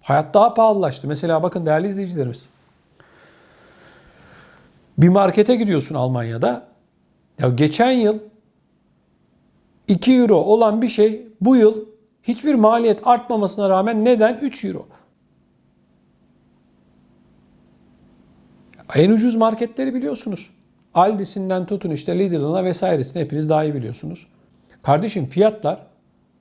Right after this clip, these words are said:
açık bir şekilde arttı. E şimdi bu millet ne yapacak soruyorum size.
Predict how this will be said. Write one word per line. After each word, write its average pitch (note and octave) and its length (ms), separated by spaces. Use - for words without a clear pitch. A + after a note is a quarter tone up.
açık - 400
bir A3 100
şekilde F3 380
arttı. A3 640
E - 60
şimdi F#3+ 260
bu G#3+ 120
millet B3+ 360
ne G#3 60
yapacak F#3+ 360
soruyorum B3+ 400
size. - 260